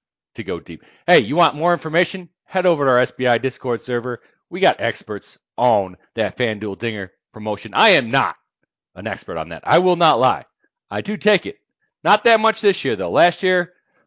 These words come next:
all over it. Heck of an E V bet last year. But with the limits they got this year, not as great. But it's still fun. And it's definitely great to talk about. We'll jump into dingers first.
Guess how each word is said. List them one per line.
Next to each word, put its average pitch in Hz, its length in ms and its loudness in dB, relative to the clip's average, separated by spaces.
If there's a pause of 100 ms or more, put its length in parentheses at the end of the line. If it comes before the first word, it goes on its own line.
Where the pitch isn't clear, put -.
(400)
all 190 260 8
over 107 280 2
it. - 140 -10 (480)
Heck 185 220 2
of 139 80 -2
an 135 80 -2
E 123 120 -4
V 113 340 -8 (220)
bet 113 220 0
last 90 300 -6
year. 80 100 -10
But 78 140 -10
with 101 100 -12
the 123 100 -4
limits 143 280 -2
they 135 100 -4
got 127 180 0
this 127 180 -8
year, 127 280 -4 (640)
not - 220 -2
as 151 200 4
great. 120 260 -2
But 107 100 -6
it's - 80 -20
still 269 180 4
fun. 196 380 2 (260)
And 156 80 -4
it's - 180 -12 (260)
definitely 180 400 2
great 151 260 2
to 131 40 -10
talk 151 280 0
about. 147 200 2
We'll 190 80 -2
jump 175 300 -2
into 147 220 -8
dingers 156 580 -2
first. 151 460 0